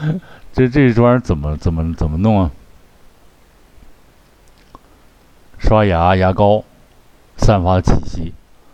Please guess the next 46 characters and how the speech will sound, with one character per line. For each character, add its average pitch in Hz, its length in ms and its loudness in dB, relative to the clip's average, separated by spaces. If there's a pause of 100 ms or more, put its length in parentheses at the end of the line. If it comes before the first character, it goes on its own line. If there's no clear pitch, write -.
(380)
有 85 120 -4
时 110 100 -2
候 101 140 4
太 - 240 0
突 107 200 -4
出 104 180 -2
了， 95 40 -2
也 73 120 -4
不 69 100 -12
见 135 140 2
得 101 120 -2
怎 76 140 -6
么 80 100 -6
好 - 460 -10 (1120)
啊。 58 520 -12 (120)
现 120 120 0
在 113 260 2
用 123 100 -4
什 - 160 -8
么 113 220 0 (380)
来 107 120 0
造 104 220 0
成 117 100 0
一 120 40 0
个， 117 120 2 (680)
呃， 85 220 -2 (340)
有 113 340 4
与 82 760 -2 (240)
没 104 220 2
有 95 160 0
之 147 180 -4
间 165 340 -2
那 151 80 -4
种 76 240 -6 (520)
平 127 280 0
和 87 360 -2
的、 92 140 0
那 87 100 -4
种 76 160 -6
清 143 340 0
凉 73 340 -10
的， 80 140 -8 (680)
呃， 69 280 -8
温 139 240 2
和 87 220 -6
的 73 240 -6